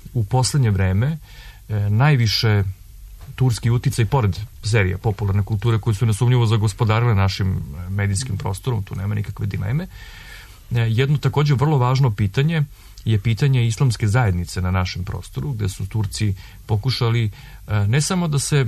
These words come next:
postave kao arbitar u, e, takozvanom izmirenju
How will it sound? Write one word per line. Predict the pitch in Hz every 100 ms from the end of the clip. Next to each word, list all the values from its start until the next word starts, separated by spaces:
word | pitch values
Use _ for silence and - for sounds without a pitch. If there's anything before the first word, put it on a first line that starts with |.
| 104
postave | 135 127 151 127
kao | 135 127 120
arbitar | 123 127 - 92 - - - - -
u, | 104 104 98 98 85
e, | 101 101 95 95 98 92
takozvanom | 117 104 110 127 147 127
izmirenju | 113 117 113 123 139 120 107